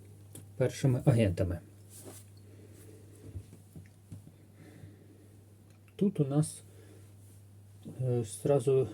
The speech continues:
дивлюсь на швидкість, ну, у всіх наших повстанців швидкість чотири. Що, в принципі, майже с-,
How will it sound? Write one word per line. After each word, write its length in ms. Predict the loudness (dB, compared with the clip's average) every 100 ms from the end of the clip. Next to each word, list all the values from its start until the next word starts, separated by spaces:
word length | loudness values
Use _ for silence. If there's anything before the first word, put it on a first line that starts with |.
| -6
дивлюсь 500 | 2 4 4 0 0
на 100 | -2
швидкість, 460 | 2 2 2 -2
ну, 220 | -2 -4 -6 -6
у 60 | -6
всіх 360 | 2 4 4
наших 240 | 2 -2 -2
повстанців 600 | -2 0 2 2 0 -2
швидкість 520 | 0 0 0 -6 -8
чотири. 640 | -2 -2 2 4 4 4 0 -8 -16 -16 -18 -20 -20 -20 -20 -20 -20 -20 -20 -20 -20 -20 -20 -20 -20 -20 -20 -20 -20 -6
Що, 160 | -6
в 40 | -2
принципі, 420 | 0 -2 -2 -2
майже 320 | 0 0 -2
с-, 220 | -4 -8